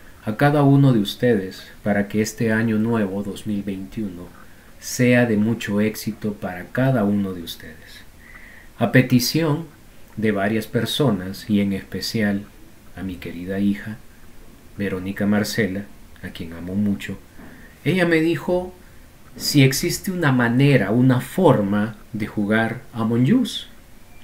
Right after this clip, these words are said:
en una computadora. Bueno, me ha tocado investigar y quiero compartir este video con cada uno de ustedes. Por esa razón ustedes observan estos tres programas,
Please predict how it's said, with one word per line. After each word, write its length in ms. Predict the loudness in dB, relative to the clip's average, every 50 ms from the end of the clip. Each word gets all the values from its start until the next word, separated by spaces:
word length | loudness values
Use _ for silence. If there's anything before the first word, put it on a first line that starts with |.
| 0
en 320 | 4 6 6 6 6 4 2
una 240 | 0 0 0 0 0
computadora. 720 | 0 -2 -2 -2 -2 -2 -2 -2 -2 0 0 -2 -2 -6 -10 -14 -20 -20 -20 -20 -20 -20 -20 -20 -20 -20 -20 -20 -20 -20 -20 -20 -20 -20 -20 -12 -4
Bueno, 380 | 0 2 4 4 4 2 0 -4 -12 -20 -20 -12 -4
me 140 | 0 0 2
ha 80 | 2
tocado 340 | 2 2 2 4 4 4 4
investigar 580 | 4 4 4 2 2 2 2 4 4 4 2 0
y 100 | 0 0
quiero 260 | 0 2 2 2 2
compartir 520 | 2 2 2 2 2 0 0 0 2 2
este 260 | 4 2 2 2 2
video 420 | 2 2 2 2 2 2 2 0 0
con 160 | 0 -2 -2
cada 240 | 0 0 2 2 4
uno 260 | 4 4 4 4 4
de 100 | 4 2
ustedes. 560 | 2 0 -4 -8 -6 -6 -6 -8 -8 -12 -16 -18 -18 -20 -20 -18 -18 -18 -18 -16 -16 -16 -16 -16 -12 -4
Por 160 | 0 4 4 6
esa 180 | 6 6 6
razón 400 | 6 6 4 4 4 2 2 2
ustedes 540 | 0 0 2 4 6 6 6 4 2 -2 -4
observan 720 | -4 -4 -2 -2 0 2 2 2 2 2 0 0 -2 -2 -4 -8 -12 -14 -14 -16 -16 -18 -18 -18 -16 -16 -16 -16 -4 0
estos 380 | 2 2 2 4 2 0 2 2
tres 220 | 2 2 2 2
programas, 760 | 2 2 4 4 6 6 4 4 2 0 -2 -4 -8 -14 -16